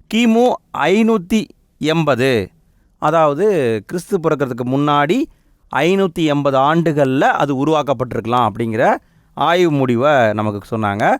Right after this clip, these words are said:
அடுத்து ஐந்தாம் கட்ட அகழ்வாய்வு ரெண்டாயிரத்தி பதினெட்டு, ரெண்டாயிரத்தி பத்தொன்பதுல பண்ணாங்க. யார் பண்ணாங்கன்னா, தமிழ்நாடு தொல்லியல் துறை பண்ணாங்க. அப்ப தலைவரா இருந்தவர் யாருன்னு பார்த்தீங்கன்னா,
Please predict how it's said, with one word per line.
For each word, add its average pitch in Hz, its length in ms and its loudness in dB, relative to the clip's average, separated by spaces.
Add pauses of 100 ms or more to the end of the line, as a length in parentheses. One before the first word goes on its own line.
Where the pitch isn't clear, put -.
(320)
அடுத்து 196 400 -2
ஐந்தாம் 180 400 0
கட்ட 156 380 0
அகழ்வாய்வு 113 540 -2 (100)
ரெண்டாயிரத்தி 151 680 -2
பதினெட்டு, 143 460 -2
ரெண்டாயிரத்தி 143 440 -2
பத்தொன்பதுல 123 460 -4
பண்ணாங்க. 113 440 -4 (480)
யார் 180 260 0
பண்ணாங்கன்னா, 156 460 -2
தமிழ்நாடு 185 760 0 (380)
தொல்லியல் 196 400 -2
துறை 151 260 -2
பண்ணாங்க. 110 380 -4 (460)
அப்ப 160 340 0
தலைவரா 185 440 2
இருந்தவர் 156 340 0
யாருன்னு 135 400 0
பார்த்தீங்கன்னா, 120 880 0